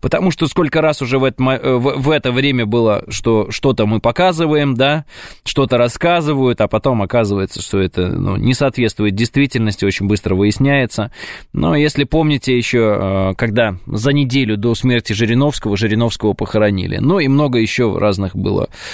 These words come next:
м, таких, э, случаев. «А вы все верите официалам?» — пишет Бегин. «А, Бегин, э, пожалуйста, не надо тратить мое время на тупые вопросы. Это я вам сразу говорю. Значит, мне не нужно никому верить.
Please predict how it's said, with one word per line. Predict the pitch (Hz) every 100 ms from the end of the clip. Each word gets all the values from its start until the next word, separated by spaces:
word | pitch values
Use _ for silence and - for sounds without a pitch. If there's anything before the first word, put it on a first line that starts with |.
| - - - -
м, | 64 78
таких, | 76 95 107 - -
э, | 90 98
случаев. | 104 - 127 - 82 - - - - - - - - - -
«А | 151 165 165
вы | 147 160 196 196 175
все | - 190 190
верите | 160 190 180 165 175
официалам?» — | 175 156 160 143 156 151 202 214 139 117
пишет | 123 - 110
Бегин. | 117 113 95 87 -
«А, | 117 120 120
Бегин, | 147 175 135 120
э, | 113 123 120
пожалуйста, | - 147 185 180 170 - 151
не | 139
надо | 147 185 156
тратить | 139 147 143 110
мое | 120 123
время | 123 151 175 127
на | 120 117
тупые | - 120 - 107
вопросы. | 90 92 95 80 - - 123
Это | - 107 -
я | 104
вам | 101 95
сразу | 107 92 87
говорю. | 98 117 131 147 151 -
Значит, | 110 120 117 117
мне | 120 139 151
не | 139
нужно | 151 139 123
никому | 117 120 120 113
верить. | 104 113 98 80 98 - -